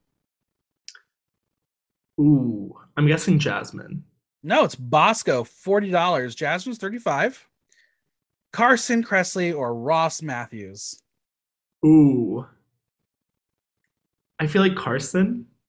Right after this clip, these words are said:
Speaker 2: Carson is sixty-nine. Ross is one forty-nine.
Speaker 1: Oh, damn.
Speaker 2: And finally, how much can you get a Tamisha Iman cameo for?
Speaker 1: How much would Tamisha Iman be? God.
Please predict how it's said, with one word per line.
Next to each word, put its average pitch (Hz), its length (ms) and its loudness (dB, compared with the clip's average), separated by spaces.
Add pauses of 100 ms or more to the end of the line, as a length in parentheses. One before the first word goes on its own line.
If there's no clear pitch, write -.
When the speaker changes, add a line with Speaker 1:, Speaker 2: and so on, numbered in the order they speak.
(460)
Speaker 2:
Carson 214 480 2
is 160 180 0
sixty-nine. 208 960 -2 (240)
Ross 233 340 2
is 175 220 -4
one 339 300 2
forty-nine. 131 720 -2 (480)
Speaker 1:
Oh, 196 160 2
damn. 131 440 -4 (800)
Speaker 2:
And 214 160 -4
finally, 156 440 2
how 226 340 2
much 214 340 2
can 175 160 -6
you 175 200 -4
get 165 200 0
a 151 100 -2
Tamisha 151 540 -8
Iman 135 340 -4
cameo 117 440 -10
for? 95 380 -18 (440)
Speaker 1:
How - 380 -2
much 143 340 -2
would 123 140 -6
Tamisha 113 460 -8
Iman 98 320 -12
be? 107 360 -16 (400)
God. - 360 -18